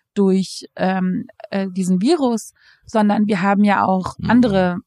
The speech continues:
Speaker 2: Ja.
Speaker 1: Faktoren, die ein Leben beeinträchtigen. Und ich vermute, dass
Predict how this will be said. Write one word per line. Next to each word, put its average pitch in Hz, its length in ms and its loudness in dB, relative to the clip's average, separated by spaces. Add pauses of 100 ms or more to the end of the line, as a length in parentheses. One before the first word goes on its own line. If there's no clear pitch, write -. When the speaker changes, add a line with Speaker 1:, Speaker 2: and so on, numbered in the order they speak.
Speaker 2:
Ja. 156 80 -10
Speaker 1:
Faktoren, 208 560 0
die 190 180 -4
ein 196 160 0
Leben 208 240 2
beeinträchtigen. 196 840 -4 (600)
Und 196 560 0 (320)
ich 214 180 -2
vermute, 214 440 2
dass 208 300 -4